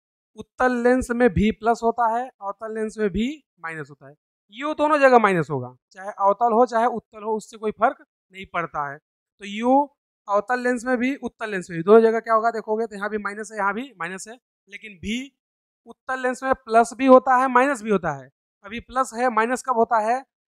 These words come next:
जब इसका यहाँ पे image बनता है, ये वाला आवर्धक lens वाला। तो देखोगे तो हम लोग कहाँ चल दिए? इधर प्रकाश आ रही है इधर, तो यहाँ पे भी क्या हो जाता है?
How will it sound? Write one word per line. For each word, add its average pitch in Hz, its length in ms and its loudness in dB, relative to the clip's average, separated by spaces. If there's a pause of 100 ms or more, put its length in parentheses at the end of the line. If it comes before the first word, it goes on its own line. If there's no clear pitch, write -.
(180)
जब 247 220 -6
इसका 240 360 -2 (420)
यहाँ 226 300 0
पे 240 260 -4
image 196 260 -2
बनता 165 260 -4
है, 165 120 -6
ये 185 120 -2
वाला 156 200 2 (160)
आवर्धक 185 400 6
lens 170 240 -8
वाला। 131 220 -10 (460)
तो 202 80 -20
देखोगे 233 460 -2
तो 220 180 0
हम 226 80 -4
लोग 233 160 -4
कहाँ 233 220 -2
चल 208 160 -10
दिए? 170 220 -14
इधर 180 300 2 (600)
प्रकाश 220 300 -4
आ 226 80 2
रही 220 180 -2
है 262 140 0 (360)
इधर, 151 260 -6
तो - 560 -20
यहाँ 196 160 0
पे 208 140 -2
भी 185 180 -6
क्या 226 140 4
हो 226 80 8
जाता 160 300 0
है? 143 100 -16